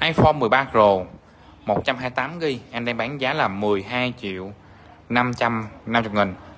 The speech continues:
Còn con này pin một trăm nè, là mười hai triệu chín trăm. Đó là pin trăm phần trăm nha. Mười ba Pro. Tiếp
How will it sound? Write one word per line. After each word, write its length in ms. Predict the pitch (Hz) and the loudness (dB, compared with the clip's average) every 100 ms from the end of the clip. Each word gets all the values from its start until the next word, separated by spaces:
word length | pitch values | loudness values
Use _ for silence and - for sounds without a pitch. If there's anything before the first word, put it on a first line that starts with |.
| - | 0
Còn 200 | 107 104 | 2 4
con 120 | 120 | 2
này 100 | 107 | 2
pin 120 | 113 | 0
một 80 | 107 104 | 0 0
trăm 220 | 113 110 | 0 0
nè, 60 | 95 - - - | -6 -12 -14 0
là 160 | 104 | 2
mười 260 | 101 101 101 | 4 2 2
hai 220 | 104 117 | 0 -2
triệu 140 | 107 95 | -2 -6
chín 120 | 127 | -4
trăm. 140 | 156 117 107 - | -4 -4 -8 -2
Đó 140 | 98 | 0
là 100 | 123 | 0
pin 200 | 104 107 | 0 -6
trăm 140 | 110 104 | -8 -10
phần 120 | 101 | -12
trăm 180 | 104 104 | -16 -14
nha. 60 | 107 - - - | -16 -18 -20 -16
Mười 100 | 104 | -8
ba 140 | 107 113 | -6 -6
Pro. 220 | 110 101 95 - - - - - - - - - - - - - - - - - - - - | -4 -6 -6 -14 -20 -20 -20 -20 -20 -20 -20 -20 -18 -18 -18 -20 -20 -20 -20 -20 -20 -20 -4
Tiếp 220 | 190 - | -2 -2